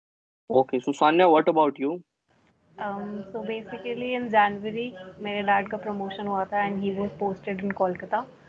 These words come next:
Speaker 2: So since January it was like वो एक महीने वहाँ रहते थे, एक हफ्ते वो दिल्ली में रहते थे। When he used to be in Delhi, we also used to take the precaution, we didn't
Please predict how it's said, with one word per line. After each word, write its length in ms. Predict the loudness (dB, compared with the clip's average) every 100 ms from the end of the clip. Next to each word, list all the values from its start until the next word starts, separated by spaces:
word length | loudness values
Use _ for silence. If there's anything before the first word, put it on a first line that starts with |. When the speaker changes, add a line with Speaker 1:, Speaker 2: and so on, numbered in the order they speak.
| -20 _ _ _
Speaker 2:
So 360 | 0 4 6 4 0
since 220 | 0 2 4
January 520 | 4 4 -2 -4 -4
it 80 | -2
was 120 | 0
like 280 | 2 0 0
वो 140 | -2
एक 160 | -2 -2
महीने 260 | -4 -2
वहाँ 220 | 2 2 2
रहते 260 | 0 -4
थे, 180 | -2 -2
एक 140 | 0
हफ्ते 240 | -4 -2 -4
वो 140 | -2
दिल्ली 220 | -2 -2
में 120 | -2 -2
रहते 260 | -4 -6
थे। 180 | -12 -14 -14 -20 -20 -10 -2
When 100 | 0
he 200 | 2 0
used 140 | -2
to 60 | 2
be 140 | 4 4
in 40 |
Delhi, 240 | 4 2 2
we 160 | 4 4
also 320 | 4 0 0
used 140 | -4
to 80 | -2
take 140 | -2 -2
the 120 | -4
precaution, 440 | -2 0 0 -2 -2
we 80 | 0 0
didn't 180 | -2